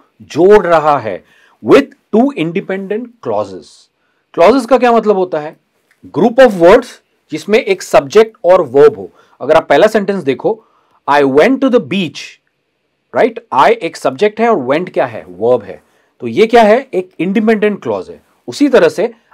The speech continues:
I got sunburn, ये भी एक इंडिपेंडेंट क्लॉज है। तो जब भी आप दो इंडिपेंडेंट क्लॉजेस को जोड़ते हो कंजंक्शन के साथ, तो कोऑर्डिनेटिंग कंजंक्शन के पहले एक कॉमा आएगा।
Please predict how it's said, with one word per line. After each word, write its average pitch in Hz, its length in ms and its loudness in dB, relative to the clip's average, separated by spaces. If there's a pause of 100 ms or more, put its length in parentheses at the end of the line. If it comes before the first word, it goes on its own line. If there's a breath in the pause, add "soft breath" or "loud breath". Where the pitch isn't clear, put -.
(140)
I 160 120 0
got 185 260 2
sunburn, 196 680 0 (140)
ये 131 260 -6
भी 190 260 -10
एक 180 240 -6
इंडिपेंडेंट 139 640 -8
क्लॉज 85 240 -14
है। 82 80 -20 (340 soft breath)
तो 147 80 -4
जब 135 200 0
भी 247 280 0
आप 147 340 2
दो 240 380 -2
इंडिपेंडेंट 220 680 -4
क्लॉजेस 180 340 -4
को 202 140 -2
जोड़ते 139 440 -2
हो 104 320 -6
कंजंक्शन 147 760 -6
के 156 140 -8
साथ, 170 320 -14
तो 269 100 4
कोऑर्डिनेटिंग 254 640 4
कंजंक्शन 226 460 2
के 233 120 -2
पहले 226 580 4 (220)
एक 185 280 -4 (260)
कॉमा 117 400 -4
आएगा। 76 360 -20